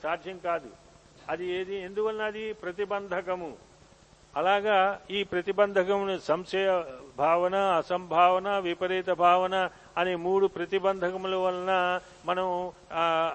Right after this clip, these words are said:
ఈ కర్మ చేస్తున్నది ఆత్మ అనుకుంటున్నాం, కానీ చేసేవాడు ఇంకోడు ఉన్నాడు. వాడు ఎవరు అనే దానిని నిర్ణయించడం జరుగుతుందన్నమాట.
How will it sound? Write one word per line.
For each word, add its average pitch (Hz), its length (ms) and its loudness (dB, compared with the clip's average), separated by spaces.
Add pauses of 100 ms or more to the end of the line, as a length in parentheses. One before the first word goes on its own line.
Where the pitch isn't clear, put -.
(120)
ఈ 175 180 -4
కర్మ 190 380 2 (120)
చేస్తున్నది 190 640 0
ఆత్మ 180 600 4
అనుకుంటున్నాం, 196 800 4 (1120)
కానీ 202 200 2
చేసేవాడు 196 680 4
ఇంకోడు 196 440 0
ఉన్నాడు. 190 480 2 (1300)
వాడు 180 320 6
ఎవరు 196 460 2
అనే 190 240 0
దానిని 185 480 0
నిర్ణయించడం 180 920 -4 (140)
జరుగుతుందన్నమాట. 165 680 -4